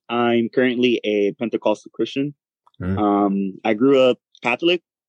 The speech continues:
Speaker 1: and your typical Latino Catholic individual,
Speaker 2: Mm.
Speaker 1: then became Pentecostal Christian. And then there's, like, a lot of divisions within Christianity. I don't know all the terminologies. Um, Ben, you mentioned one of them.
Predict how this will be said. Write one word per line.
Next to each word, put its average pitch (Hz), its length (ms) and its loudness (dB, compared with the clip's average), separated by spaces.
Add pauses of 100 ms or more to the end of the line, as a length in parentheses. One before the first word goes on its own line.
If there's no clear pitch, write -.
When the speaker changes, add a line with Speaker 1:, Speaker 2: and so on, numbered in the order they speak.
(140)
Speaker 1:
and 104 600 -10
your 107 200 2
typical 113 680 0 (260)
Latino 110 920 2 (240)
Catholic 113 580 -2 (120)
individual, 107 680 0 (360)
Speaker 2:
Mm. 107 120 -2
Speaker 1:
then 107 340 0 (300)
became 107 260 0
Pentecostal 101 540 -2
Christian. 95 520 -2 (100)
And 98 140 2
then 101 140 4
there's, 110 220 4
like, 113 200 2 (120)
a 110 40 0
lot 131 160 4
of 135 60 2
divisions 123 480 0
within 110 220 -6
Christianity. 104 600 -4
I 110 80 0
don't 113 120 0
know 107 80 2
all 107 160 0
the 104 100 0
terminologies. 104 640 -4 (440)
Um, 95 440 -4 (380)
Ben, 123 200 2
you 123 100 4
mentioned 110 520 -2
one 101 180 2
of 110 60 0
them. 123 260 0